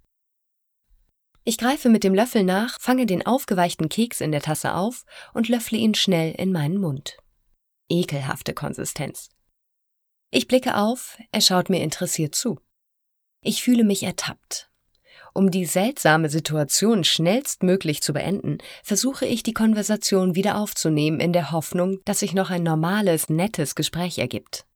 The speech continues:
Ich mag Schlittschuhlaufen. Das ist für mich mein Himmelreich. Da kann ich alles andere vergessen, abschalten. Wie bitte? Er sieht mich verwundert an und runzelt die Stirn.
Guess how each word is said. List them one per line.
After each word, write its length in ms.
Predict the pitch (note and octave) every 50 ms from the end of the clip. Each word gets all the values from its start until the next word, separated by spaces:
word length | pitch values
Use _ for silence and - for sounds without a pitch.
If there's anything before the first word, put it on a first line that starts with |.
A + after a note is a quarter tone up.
| _ _ _ _ _ _ _ _ _ _ _ _ _ _ _ _ _
Ich 180 | - C4 B3 C4+
mag 240 | D4 C#4+ C#4+ C#4
Schlittschuhlaufen. 960 | - - F#4+ G4+ - - A#3 F#3 E3 D#3 D#3 - - - - F3+ F3+ F#3+ G#3+ - _ _ _ _ _ _
Das 320 | - C4+ D4 - - - -
ist 300 | - - B3+ - - -
für 80 | E4
mich 240 | D4 D4 D4 C#4+ -
mein 180 | - C4+ C#4 C#4
Himmelreich. 800 | B3+ - C4 B3 G#3+ E3+ - - D3 - - - - - - - _ _ - - - - - -
Da 80 | -
kann 200 | A3 - C4 C4+
ich 180 | C4+ B3+ - -
alles 320 | - D#4 F4+ F4+ E4+ -
andere 320 | - - C4 C4+ C4+ C4 B3
vergessen, 640 | A3+ - A#3 A3 A3+ A#3+ A3+ - - - - D3+ - _ _ _ _ _ -
abschalten. 840 | - C4 E4 - - - G3 D#3 - - - - D3 D3 C#3 - _ _ _ _ _ _ _ _ _ _ _ _ _ _ _ _ _ _ _ _ _ _ _ _ _ _ _ _ _
Wie 240 | D3+ C#3 D3+ D3+ D3
bitte? 400 | D3+ E3+ - - - E4+ - - _ _ _ _ _ _ _ _ _ _ _ _ _ _ _
Er 100 | G#3 G#3+
sieht 240 | F#3+ G3 B3+ - -
mich 220 | B3+ A#3 A3+ -
verwundert 480 | - G#3+ F#3+ F3+ F3+ F3+ F3 F3 F3+ F3
an 180 | - E3+ D#3 D3+
und 180 | D#3 D#3 -
runzelt 440 | D#3+ D#3 D3+ C#3+ - D#3 D3+ D3 -
die 80 | D#3+ -
Stirn. 380 | - - - C#3+ B2+ C#3 C#3